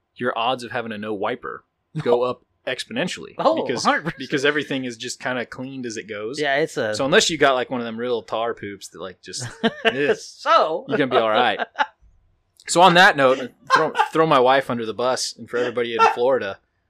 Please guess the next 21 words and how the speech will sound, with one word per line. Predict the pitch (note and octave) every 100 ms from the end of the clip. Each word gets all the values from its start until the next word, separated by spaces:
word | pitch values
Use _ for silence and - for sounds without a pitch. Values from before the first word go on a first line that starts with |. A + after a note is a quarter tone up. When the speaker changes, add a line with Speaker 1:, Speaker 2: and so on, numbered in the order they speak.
| _
Speaker 1:
you'll | - A#2+
love | C3 A2
this. | A#2+ B2+ - -
So | - - A2 G#2+
Speaker 2:
Uh-huh. | A3 B3 F3+ D3+ -
Speaker 1:
in, | C3+
uh, | B2
Destin, | A2+ D3 - A#2+
there's | A2
a | G2+
place | - A#2 -
called, | A2 G#2
uh, | G2+
Crab | F#2+ A#2+ B2
Island. | A2 G#2 E2 - _ _ _ _ -
Speaker 2:
Okay. | G#3 C#3 G3+ -
Speaker 1:
It's | -
not | F#3 E3+ D#3
really | D3+ D3 C3
an | B2
island. | B2+ A#2+ F#2+ D#2+